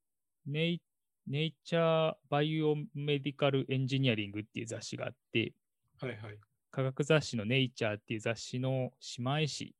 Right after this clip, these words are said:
Speaker 1: だね。
Speaker 2: うんうんうん。
Speaker 1: それの、あのー、中の、ちょっと未来を話してみましょうっていうコーナーがあっ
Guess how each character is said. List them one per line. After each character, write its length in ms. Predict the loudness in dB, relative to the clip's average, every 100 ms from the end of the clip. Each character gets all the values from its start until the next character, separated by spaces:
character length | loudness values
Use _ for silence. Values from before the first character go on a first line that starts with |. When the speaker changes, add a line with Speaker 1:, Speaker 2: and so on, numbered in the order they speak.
| -18
Speaker 1:
だ 100 | -14
ね。 240 | -14 -14 _ _ _ _ _ _
Speaker 2:
う 40 |
ん 40 | -14
う 20 |
ん 40 |
う 20 | -12 -14
ん。 40 | -14 -16 -18 _ _ _ _ _ -10
Speaker 1:
そ 160 | -2
れ 200 | 0 0
の、 500 | 2 4 6 6 4 0
あ 120 | -2
の 720 | -2 -2 -2 -4 -4 -6 -8 -12 _ _ _ _ _ _ _ _ -2
ー、 40 |
中 260 | 2 2 2
の、 220 | 0 -8 _ _ _ _ _ _ _ _ _ _
ち 60 | -8
ょ 20 |
っ 40 | 0
と 140 | 0 0 -6
未 260 | -4 2 6
来 360 | 8 8 6 2
を 260 | 0 -4
話 360 | -8 -6 -4 -4
し 20 |
て 100 | -6
み 100 | -4
ま 120 | -4
し 100 | -4
ょ 40 | -6
う 20 |
っ 20 |
て 100 | -6
い 20 |
う 20 | -6
コ 140 | -4
ー 40 |
ナ 120 | -6 -8
ー 20 |
が 100 |
あ 40 |
っ 40 | -10